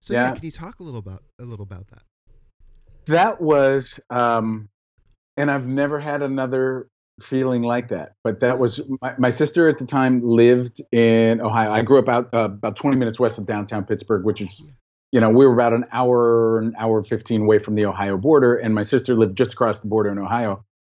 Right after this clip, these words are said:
Speaker 2: We had gone to visit her, and we were on our way home. We were getting on the on-ramp of the Ohio Turnpike, and this, you know, it's so, you know, it's so hard to sort of describe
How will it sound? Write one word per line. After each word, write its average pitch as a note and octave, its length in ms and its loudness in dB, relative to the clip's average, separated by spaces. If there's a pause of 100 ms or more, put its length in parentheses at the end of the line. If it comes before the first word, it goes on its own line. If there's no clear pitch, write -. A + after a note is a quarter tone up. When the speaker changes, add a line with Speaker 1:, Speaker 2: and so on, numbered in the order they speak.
Speaker 2:
We B2+ 140 6
had B2 100 4
gone A#2 200 2
to G#2 40 -2
visit G#2 320 -2
her, D3 400 2
and A2 300 -4
we A2+ 120 2
were A#2 160 2
on A#2 160 0
our C3+ 100 0
way C3+ 160 -2
home. A2+ 300 -2
We A2 60 -2
were F#2+ 100 -2
getting A2+ 300 4
on B2+ 180 4
the C3 160 -2
on-ramp A2+ 560 2
of G2 160 -6
the G2+ 120 2
Ohio F#2+ 300 2
Turnpike, A2+ 640 -2 (500)
and A2+ 600 2
this, A2 520 0 (520)
you A#2+ 180 0
know, B2+ 100 0
it's A#2 280 -6
so, E3+ 120 0
you D3 300 4
know, G#2+ 500 0
it's A2+ 200 -6
so D3 180 0
hard B2+ 280 0
to A#2 60 -4
sort A#2+ 240 0
of G2 100 -6
describe G#2 800 -2